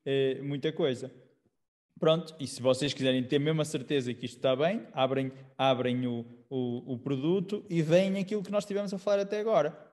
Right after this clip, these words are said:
Por cem gramas, eh, quantas, eh, quilocalorias é que tem? Por produto, por embalagem, quantas é que tem? E depois,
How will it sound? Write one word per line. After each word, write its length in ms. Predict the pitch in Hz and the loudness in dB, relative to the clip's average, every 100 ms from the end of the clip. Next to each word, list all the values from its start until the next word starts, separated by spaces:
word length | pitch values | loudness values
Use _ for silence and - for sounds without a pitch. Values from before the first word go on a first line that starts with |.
| - | 0
Por 140 | 190 | 2
cem 180 | - 185 | 4 4
gramas, 560 | 175 175 143 117 104 - - _ | 6 6 6 0 -6 -16 -20 _
eh, 480 | 135 127 120 113 - | 2 4 4 0 -6
quantas, 500 | - 156 147 135 - - - - | 2 4 4 0 -2 -12 -18 -6
eh, 200 | 127 123 | -6 -6
quilocalorias 760 | - 135 131 135 135 135 139 | -4 0 0 0 -2 0 0
é 120 | 147 143 | 0 -2
que 80 | |
tem? 320 | - 175 196 196 - - | 2 2 2 -4 -14 -2
Por 180 | 202 220 | 2 2
produto, 680 | 170 190 175 202 214 - 226 - - | 2 2 4 2 2 -2 -8 -10 0
por 280 | 180 175 180 | 4 4 2
embalagem, 680 | 160 156 156 170 180 175 185 - - | 0 4 6 8 6 4 -2 -8 -2
quantas 340 | - 151 151 139 | 2 4 4 2
é 100 | 151 | 2
que 120 | - | 2
tem? 400 | 170 185 202 196 - - | 2 2 0 -4 -10 -4
E 140 | 151 | -2
depois, 680 | 147 139 151 175 170 165 - | -2 -2 4 4 4 2 -2